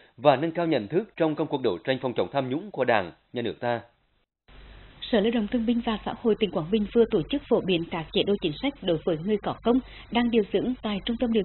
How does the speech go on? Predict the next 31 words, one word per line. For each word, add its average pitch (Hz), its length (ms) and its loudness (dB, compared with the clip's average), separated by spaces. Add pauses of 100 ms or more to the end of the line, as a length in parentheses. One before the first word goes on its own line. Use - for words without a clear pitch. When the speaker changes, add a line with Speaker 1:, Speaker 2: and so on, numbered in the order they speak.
Speaker 2:
dưỡng 208 220 0
luân 233 140 4
phiên 233 320 0
người 214 160 2
có 190 160 -2
công 214 320 -4
tỉnh 180 160 -4
Quảng 156 220 -10
Bình. 190 160 -4 (1120)
Speaker 1:
Tại 123 180 0
buổi 110 120 0
làm 110 120 0
việc, 117 200 4 (240)
lãnh 139 160 0
đạo 143 160 4 (120)
Sở 107 260 2
Lao 127 100 0
động 131 140 0
Thương 156 120 -6
binh 165 120 -4
và 127 160 0
Xã 131 100 -2
hội 156 180 -6
tỉnh 107 360 -2
đã 151 120 -2
phổ 156 100 -2
biến 110 200 0
những 131 120 -4
nội 139 200 2
dung 135 260 0
của 117 240 4